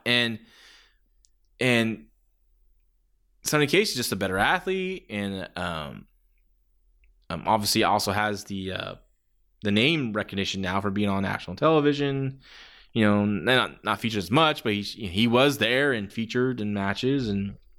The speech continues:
so. But this was like, like I said, a Styles Clash. Honestly, during this whole match, I couldn't tell who was the babyface, who the heel. At first, I thought the way Gul Bar-, Bar-,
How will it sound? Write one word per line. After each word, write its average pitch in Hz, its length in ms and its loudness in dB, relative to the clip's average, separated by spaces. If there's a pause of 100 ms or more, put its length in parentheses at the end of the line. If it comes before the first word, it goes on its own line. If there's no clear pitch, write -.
so. 95 440 2 (640)
But 160 100 4
this 208 160 4
was 220 240 2
like, 208 300 2 (320)
like 147 100 4
I 160 40 4
said, 139 100 4
a 107 40 4
Styles 156 320 2
Clash. 151 320 4 (160)
Honestly, 202 420 2
during 165 180 4
this 151 80 2
whole 170 100 6
match, 170 220 2
I 135 60 -4
couldn't 165 160 -2
tell 156 200 4
who 147 120 4
was 151 140 4
the 131 80 4
babyface, 143 420 4
who 143 80 0
the 127 60 2
heel. 135 180 6
At 98 60 0
first, 180 220 6
I 165 40 4
thought 127 380 2 (420)
the 123 100 6
way 107 380 4 (500)
Gul 110 200 4
Bar-, 113 340 2 (120)
Bar-, 139 320 2